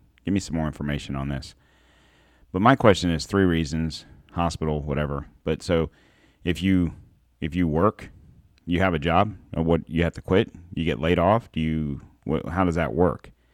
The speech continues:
Number one. Number two, how do you pay your bills if you're not working? And I like the part, exercise is not essential. Um, I, I believe in, in the realm of covid, it is very essential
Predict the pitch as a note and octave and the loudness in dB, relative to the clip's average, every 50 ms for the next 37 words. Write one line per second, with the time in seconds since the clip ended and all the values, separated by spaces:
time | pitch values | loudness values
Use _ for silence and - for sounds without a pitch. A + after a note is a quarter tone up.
0 | _ _ _ _ _ _ _ _ _ _ _ - E2 D#2+ C#2 C#2+ D#2 F#2+ F#2 E2+ | _ _ _ _ _ _ _ _ _ _ _ -4 -2 -2 -2 0 2 4 4 4
1 | D#2 D#2 D#2 C#2+ - - G#2+ G2+ F#2 F2 F2+ E2+ - F#2+ F2 D2+ C#2 C2 F2+ F2 | 2 0 -2 -4 -2 0 0 2 2 2 0 0 0 0 0 0 0 2 2 0
2 | D2 C2+ - C#2 C#2 D#2 C2+ C2 B1+ A#1+ D2+ D#2 D2 - - - - _ _ _ | 0 -2 -4 -8 -8 -8 -8 -8 -6 -4 -4 -4 -4 -4 -8 -14 -14 _ _ _
3 | _ _ _ _ _ _ _ _ _ _ _ _ - _ _ _ _ _ - - | _ _ _ _ _ _ _ _ _ _ _ _ -20 _ _ _ _ _ -8 -4
4 | E2 E2 E2 D#2+ D#2+ E2 - - - - F2 E2+ - - F2 F2+ - - D2+ - | -2 0 0 0 0 -2 -2 -4 -4 0 2 2 2 2 -2 -4 -4 -6 -4 0
5 | F2 D#2 D#2+ D#2 D2 D2+ D#2 E2 D#2 D2+ C#2 - - F2+ E2 D#2 - - - - | 0 0 0 0 -2 -2 -2 -2 -2 -2 -2 -4 -4 -4 -4 -4 -6 -8 -12 -12
6 | - - - - - - - - _ _ _ _ _ _ _ _ _ _ _ _ | -14 -18 -20 -20 -20 -20 -20 -20 _ _ _ _ _ _ _ _ _ _ _ _
7 | _ _ _ _ _ _ _ _ _ _ _ - - E2 D#2+ D#2 C#2 - G2 G2+ | _ _ _ _ _ _ _ _ _ _ _ -4 0 0 2 2 2 2 2 2
8 | - - F2 G#2 F#2+ G2 F#2+ G2 F#2+ F#2+ E2+ - - F2 F2+ E2+ D#2+ D#2 - - | 2 2 2 4 4 4 6 6 6 4 2 2 0 2 2 2 2 0 -4 -10
9 | _ _ _ _ - - E2+ F2 E2+ E2 D#2+ - - _ _ - - F#2+ G2 G2+ | _ _ _ _ -6 -2 0 2 2 2 0 -2 -6 _ _ -2 2 4 6 6
10 | G2+ F#2+ E2+ D2 - - - - D3 C#3+ A#2 D#2 D#2 C#2+ C#2 - - - _ - | 6 4 2 0 -2 0 4 6 6 6 4 2 -2 -4 -4 -8 -16 -14 _ -2
11 | - F2+ E2+ D2+ C#2+ E2+ G2 A2+ A2 F2 C#2 C2 - - _ _ _ - - - | 0 0 0 0 0 2 4 4 4 2 0 -2 -6 -12 _ _ _ -8 -6 -4
12 | - F2 D#2 C#2+ - - - G1+ | -2 -2 -2 -2 -4 -6 -10 -10